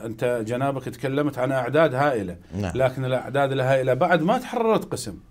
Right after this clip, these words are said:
Speaker 1: يعني، خلي يوفرون
Speaker 2: في الأيمن.
Speaker 1: مبالغ، نعم، خلي
Speaker 2: نعم.
Speaker 1: بالأقضية وبالأيمن،
Speaker 2: بال-، نعم.
Speaker 1: حتى الجانب ال-، ال-، الأيسر. هو قبل، آه، فترة لا تتجاوز ال-، الأيام أو شهر من إكمال تحرير الجانب الأيسر.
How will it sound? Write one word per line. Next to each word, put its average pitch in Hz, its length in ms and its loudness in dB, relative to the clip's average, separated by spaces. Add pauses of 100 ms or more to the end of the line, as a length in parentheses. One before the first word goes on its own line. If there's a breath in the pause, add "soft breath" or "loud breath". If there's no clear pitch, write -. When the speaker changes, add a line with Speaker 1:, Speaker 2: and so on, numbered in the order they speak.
(540)
Speaker 1:
يعني، 117 240 -2
خلي 139 220 0
يوفرون 139 340 4
Speaker 2:
في 156 40 10
الأيمن. 151 240 6
Speaker 1:
مبالغ، 165 520 6
نعم، 160 400 0
خلي 127 260 0
Speaker 2:
نعم. 117 80 -2
Speaker 1:
بالأقضية 131 680 0
وبالأيمن، 175 640 2
Speaker 2:
بال-، - 320 -2
نعم. 208 80 2
Speaker 1:
حتى 240 200 6
الجانب 185 460 6
ال-، 151 180 6
ال-، 131 180 0
الأيسر. 107 460 -4
هو 170 200 2
قبل، 170 440 2 (380 soft breath)
آه، 135 300 0
فترة 170 360 4
لا 185 120 6
تتجاوز 151 580 4
ال-، 143 100 4
الأيام 135 680 2
أو 123 160 2
شهر 165 440 6 (360 soft breath)
من 135 200 -4
إكمال 165 320 4
تحرير 170 360 0
الجانب 170 360 2
الأيسر. 170 420 0